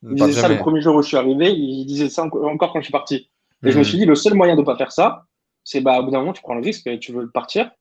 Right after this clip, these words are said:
Speaker 1: tu pars et tu passes à autre chose.
Speaker 2: Ok. Et parle-nous du coup de ce, ce parcours, euh, en parallèle, euh, des, des premiers sites web et, et de la création,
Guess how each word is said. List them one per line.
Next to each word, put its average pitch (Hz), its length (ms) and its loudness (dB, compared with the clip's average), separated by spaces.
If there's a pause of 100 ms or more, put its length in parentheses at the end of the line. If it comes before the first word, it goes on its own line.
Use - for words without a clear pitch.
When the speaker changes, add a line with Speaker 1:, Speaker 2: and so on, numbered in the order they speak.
Speaker 1:
tu - 160 -18
pars 175 320 -2
et 113 60 -2
tu 120 280 -10
passes 135 200 -2
à - 20 -2
autre 120 80 -8
chose. 175 260 -6 (1600)
Speaker 2:
Ok. - 200 -10
Et 113 680 -4
parle-nous 170 340 2
du 151 160 -4
coup 170 140 -4
de 139 100 0
ce, 131 240 -2
ce 120 140 -6
parcours, 127 560 2
euh, 110 100 2 (400)
en 117 80 0
parallèle, 135 760 2
euh, 113 280 0
des, 117 160 0
des 117 120 -2
premiers 123 360 -6
sites 120 240 -12
web 147 340 2
et, 120 200 0
et 117 40 -6
de 110 80 -10
la 113 80 -4
création, 151 840 -6